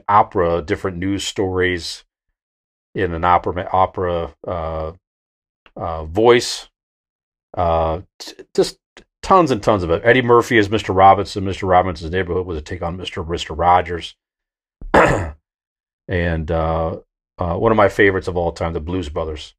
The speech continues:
Dan Aykroyd, John Belushi. They would, they would come out and perform on stage and made probably, not even probably,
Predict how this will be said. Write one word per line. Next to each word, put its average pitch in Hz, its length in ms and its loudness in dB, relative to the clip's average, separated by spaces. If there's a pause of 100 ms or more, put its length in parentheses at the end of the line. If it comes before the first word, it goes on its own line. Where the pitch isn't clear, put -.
Dan 92 200 0
Aykroyd, 92 520 -2
John 90 260 -2
Belushi. 85 560 -8 (800)
They 104 80 -2
would, 92 200 0
they 101 80 0
would 92 100 -2
come 98 160 -2
out 92 140 2
and 80 80 -8
perform 90 720 -4
on 98 240 2
stage 90 760 -6 (100)
and 82 240 -8
made 87 360 -2
probably, 92 760 0 (160)
not 95 100 -2
even 82 160 -2
probably, 85 520 -4